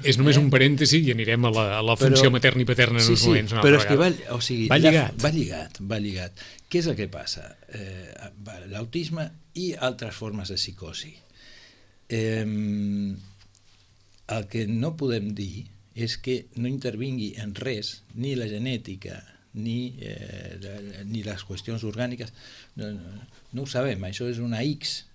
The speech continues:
Speaker 2: que està ja operant i funcionant.
Speaker 1: Mhm.
Speaker 2: Eh, no sabem quan predetermina, mm? Però el que invariablement detectem és, són relacions, eh, materno-filials, eh,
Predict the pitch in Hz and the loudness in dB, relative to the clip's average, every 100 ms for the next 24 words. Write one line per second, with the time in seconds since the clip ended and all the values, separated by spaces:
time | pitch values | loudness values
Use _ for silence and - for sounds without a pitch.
0 | - 104 - 110 104 107 104 110 113 123 | -12 -10 -8 -8 -6 -6 -6 -6 -4 -4
1 | 104 92 120 104 104 104 131 156 - - | -4 0 0 2 2 2 2 -4 -16 -20
2 | - - - - 107 107 101 104 117 113 | -20 -20 -20 -12 -8 -6 -6 -6 -6 -6
3 | 117 113 131 127 117 127 127 123 104 107 | -6 -4 -4 -4 -4 -2 -2 -4 -6 -8
4 | 104 104 131 160 98 98 - - _ - | -6 -6 -4 -2 -2 -6 -10 -20 _ -14
5 | 98 123 156 - - _ _ _ - 143 | -8 -8 -10 -16 -20 _ _ _ -6 0
6 | 143 143 143 139 135 117 123 127 123 117 | 2 2 0 -2 -4 -6 -6 -8 -8 -8
7 | 127 123 120 120 120 113 113 135 123 123 | -6 -4 -4 -4 -2 -4 -4 -6 -6 -4
8 | 127 127 120 123 131 127 104 98 95 - | -4 -6 -6 -6 -4 -4 -4 -6 -10 -14
9 | - 90 95 101 95 104 - 131 104 110 | -14 -12 -8 -8 -6 -8 -4 -4 -4 -10
10 | - - 110 101 101 - 98 110 113 80 | -14 -14 -12 -10 -12 -12 -10 -10 -8 -10
11 | 104 104 107 107 101 - 135 120 117 - | -12 -8 -8 -6 -8 -6 -6 -6 -8 -12
12 | - - _ _ - - 95 107 110 98 | -18 -20 _ _ -14 -12 -8 -6 -6 -6
13 | 120 117 113 104 - 104 113 123 113 - | -4 -4 -4 -6 -6 -6 -4 -4 -6 -10
14 | - 85 87 | -14 -12 -14